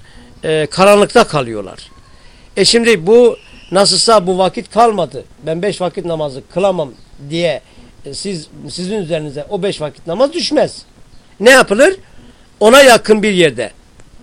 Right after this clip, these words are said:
kutuplardaki mesela yakın bir yerlerde efendim normal beş vakit namaz düzenlenmesi nerede nasıl sağlanıyorsa o vakitleri oraya göre, e, ay-, ayarlayıp belirleyip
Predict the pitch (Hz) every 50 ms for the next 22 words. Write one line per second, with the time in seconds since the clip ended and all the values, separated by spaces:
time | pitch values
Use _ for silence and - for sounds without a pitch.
0 | - - - 240 - 262 180 185 226 214 180 208 196 185 - 180 160 151 156 160
1 | - 170 156 151 139 123 - 170 190 196 196 - 214 214 196 240 226 196 180 170
2 | 160 156 156 147 127 151 135 - - - - - - - - - - 165 165 165
3 | 196 190 180 165 151 135 131 143 156 165 180 214 240 240 190 160 233 262 240 -
4 | - 190 170 - - 170 - 160 160 156 160 180 214 214 156 139 160 151 151 160
5 | 156 151 151 147 147 147 135 - 156 151 113 - - - - - - - - 143
6 | 160 196 233 233 226 185 190 175 156 160 196 208 - 247 220 156 - - - 180
7 | 175 175 165 156 160 165 170 160 - - - 220 269 339 330 - - - - -
8 | - - _ 254 262 247 220 190 - 196 - - 196 170 165 165 - 214 220 233
9 | 226 196 156 175 165 156 139 - _ _ _ - - - 147 147 143 - - -
10 | - 214 226 220 185 - - 208 196 185 175 156 156 151 147 135 123 151 190 214
11 | 220 208 180 190 214 247 294 330